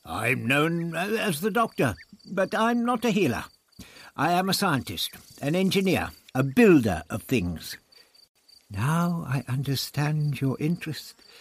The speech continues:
in the pyramid and the temple." The doctor admitted that there were several details concerning the interior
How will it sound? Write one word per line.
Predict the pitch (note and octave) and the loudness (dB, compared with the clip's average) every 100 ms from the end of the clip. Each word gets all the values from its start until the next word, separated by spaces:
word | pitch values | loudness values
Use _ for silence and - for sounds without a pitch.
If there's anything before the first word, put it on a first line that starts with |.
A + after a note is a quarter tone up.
| - - | -20 -10
in | B2+ | -6
the | C3+ - - | -4 -6 -8
pyramid | A3 G#3+ G3 C#3 G2 - - - _ | -4 -4 -4 -6 -8 -14 -20 -20 _
and | B2+ B2+ | -8 -8
the | |
temple." | - G3 G#3 F#3 A#2 G2 _ _ _ _ _ _ _ _ D#2 | -6 -6 -6 -6 -10 -14 _ _ _ _ _ _ _ _ -20
The | F#2+ | -14
doctor | F#2+ F2 - F2+ | -12 -12 -8 -8
admitted | E2+ D3 B2 G#2 - - - | -4 -2 -2 -6 -8 -20 -14
that | G#2 G#2+ | -12 -6
there | A#2+ A2 | -4 -2
were | G#2+ | -4
several | - C#3+ A#2 A#2+ | -2 -2 -2 -4
details | A2 A3+ A#3+ - F#3 D#3+ - | -2 0 0 0 -2 -2 -2
concerning | D3 C3 G#3 G#3 G3 F#3+ | -4 -2 0 2 2 4
the | F3+ | 4
interior | F3+ E3 - - C4 A3 D3+ | 2 0 -4 -2 0 2 0